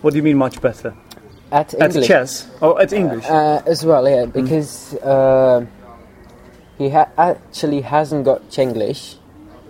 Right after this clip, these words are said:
Speaker 2: Uh, w-,
Speaker 1: I
Speaker 2: which
Speaker 1: think
Speaker 2: is
Speaker 1: neither
Speaker 2: like
Speaker 1: do you. You're just a little bit self-critical, I think, man.
Speaker 2: Well, yes, it's
Speaker 1: Slightly.
Speaker 2: like,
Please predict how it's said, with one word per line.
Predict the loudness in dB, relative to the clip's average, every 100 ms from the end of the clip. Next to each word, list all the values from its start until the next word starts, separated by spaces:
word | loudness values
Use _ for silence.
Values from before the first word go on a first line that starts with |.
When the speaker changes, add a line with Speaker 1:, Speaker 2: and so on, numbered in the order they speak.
| -20 -20 -20 -20 -20 -8
Speaker 2:
Uh, | -2 2 4 2 -2 -14 -20 -20
w-, | -14 -14 -12
Speaker 1:
I | -10 -4
Speaker 2:
which | -2
Speaker 1:
think | 0
Speaker 2:
is | 2
Speaker 1:
neither | 2 0
Speaker 2:
like | -2
Speaker 1:
do | -2
you. | -2 0 0 -2 -8
You're |
just | -2 -2 -2
a | -4
little | -2
bit | 0 0
self-critical, | 0 0 -2 -6 -8 -8 -8
I | -8
think, | -14 -18 -12
man. | -8 0
Speaker 2:
Well, | 2 2 0 -2
yes, | 2 4 4 0 -8
it's | -8 -2
Speaker 1:
Slightly. | 0 0 2
Speaker 2:
like, | 4 4 0